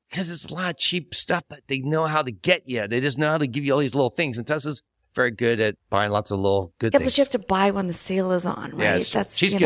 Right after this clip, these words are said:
Speaker 2: know.
Speaker 1: at that. No, I will, I always high kudos to Tess for her thrifty,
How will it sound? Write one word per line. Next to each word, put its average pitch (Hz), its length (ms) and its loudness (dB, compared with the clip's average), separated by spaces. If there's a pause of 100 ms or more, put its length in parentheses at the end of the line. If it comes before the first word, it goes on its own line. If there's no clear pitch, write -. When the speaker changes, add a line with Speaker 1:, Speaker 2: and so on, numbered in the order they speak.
(120)
Speaker 2:
know. 98 80 -4
Speaker 1:
at - 100 -8
that. - 60 -12
No, 160 100 2
I 160 120 4
will, 196 280 2 (300)
I - 80 0
always 175 240 4
high 151 200 0
kudos 120 380 -2
to 117 120 -8
Tess 104 300 -2
for 101 340 -4
her 98 320 -2 (320)
thrifty, - 460 -6